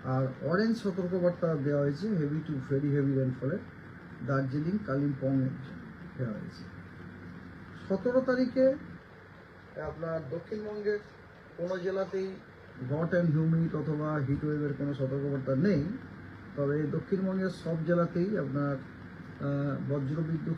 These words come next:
সহ বৃষ্টি, তার সাথে ঝোড়ো হাওয়া তিরিশ থেকে চল্লিশ কিলোমিটার প্রতি ঘন্টায় অথবা চল্লিশ থেকে পঞ্চাশ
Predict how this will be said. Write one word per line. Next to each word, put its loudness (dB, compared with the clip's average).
সহ 2
বৃষ্টি, -6
তার -2
সাথে -6
ঝোড়ো -2
হাওয়া -2
তিরিশ -12
থেকে -8
চল্লিশ -8
কিলোমিটার -10
প্রতি -10
ঘন্টায় -6
অথবা -4
চল্লিশ -6
থেকে -8
পঞ্চাশ -8